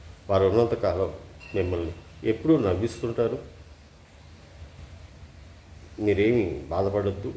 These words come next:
మీరు వీడియోలు చేసుకోండి. ఒకవేళ అన్న వెళ్ళినా మీకు కామెడీ చేయటానికి ఇక్కడ చీకట్ల కనుగొట్టే ఒక ఆయన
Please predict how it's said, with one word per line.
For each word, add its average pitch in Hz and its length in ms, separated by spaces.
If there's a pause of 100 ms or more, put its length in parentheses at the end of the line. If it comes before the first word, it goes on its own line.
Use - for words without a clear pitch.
(160)
మీరు 101 240
వీడియోలు 107 360
చేసుకోండి. 117 640 (1200)
ఒకవేళ 107 380
అన్న 120 480
వెళ్ళినా 107 600 (1080)
మీకు 101 320
కామెడీ 101 300
చేయటానికి 80 640 (1160)
ఇక్కడ 87 440
చీకట్ల 110 300
కనుగొట్టే 95 680
ఒక 76 180
ఆయన 90 280